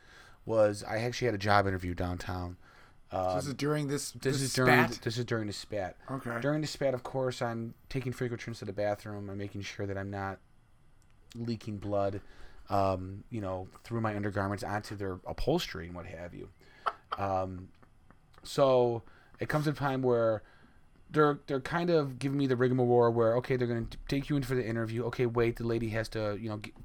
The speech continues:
Speaker 1: take five more minutes. Okay, now, uh, she said ten more minutes. Now, and at the time, I had, usually had to use the washroom.
Speaker 2: You had to
Speaker 1: Um,
Speaker 2: go relieve yourself?
Speaker 1: I had to relieve myself. Um, I had to have a, I had to take a, a, a bowel movement.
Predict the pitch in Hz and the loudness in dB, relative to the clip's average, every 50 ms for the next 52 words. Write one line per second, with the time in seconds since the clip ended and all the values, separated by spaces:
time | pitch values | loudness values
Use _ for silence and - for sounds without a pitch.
0 | - - 139 135 - - 131 123 120 123 120 117 113 110 110 110 107 - 127 117 | -8 -6 -6 -6 -2 2 4 4 4 4 0 0 0 -2 -2 -4 -4 -4 -6 -4
1 | - 113 110 110 113 110 107 107 107 107 101 - - - - - - - - - | -4 -4 -4 -4 -2 -2 -2 0 -2 -2 -4 -6 -14 -20 -20 -20 -20 -20 -14 -4
2 | - 110 104 - - 123 - 131 123 - 127 123 120 117 110 110 110 107 107 104 | -2 -2 -2 -2 -4 -2 -2 -2 -4 -2 -4 -2 -2 -2 -4 -4 -6 -6 -6 -8
3 | - - 110 110 110 113 - 113 113 117 123 123 123 - 147 139 131 117 127 123 | -8 -6 -6 -6 -6 -6 -6 -6 -4 -4 -4 -4 -2 -2 0 0 2 0 0 0
4 | 135 139 139 135 127 123 120 113 107 104 101 95 - 95 95 92 92 95 - - | 0 0 0 2 4 4 4 4 2 -2 -4 -4 -6 -4 -4 -4 -6 -6 -8 -10
5 | - 104 98 95 - - - - - - - - - - - - - 107 127 139 | -10 -12 -14 -14 -16 -20 -20 -20 -20 -20 -20 -20 -20 -20 -18 -8 -4 0 2 2
6 | 139 131 127 135 131 127 123 - - - - 127 127 131 139 139 139 151 - - | 2 2 2 0 -2 -2 -4 -6 -10 -18 -10 -6 -2 -2 -2 0 -2 -4 -4 -4
7 | 180 190 156 117 113 107 110 101 101 95 98 95 92 - - - - - - - | -2 0 2 0 2 0 0 -2 -2 -2 -4 -6 -8 -8 -8 -8 -8 -8 -10 -12
8 | - - - 98 95 98 98 98 98 98 95 90 82 - - - - - - - | -16 -14 -10 -8 -8 -8 -8 -10 -12 -14 -14 -16 -18 -20 -20 -20 -20 -20 -20 -20
9 | _ - 104 104 107 110 107 104 98 - - - - - 107 107 104 101 - 101 | _ -4 0 2 2 4 2 2 -2 -4 -16 -18 -6 -2 -2 -2 -2 -2 -4 -6
10 | 101 - - - 98 87 - - 98 - - - - - - 90 98 - 104 - | -8 -8 -4 -6 -6 -6 -2 -4 -4 -4 -6 -14 -18 -10 -8 -6 2 6 8 10
11 | 151 160 127 98 87 90 92 87 87 90 90 85 80 | 10 10 10 6 2 -2 -4 -4 -4 -6 -8 -10 -10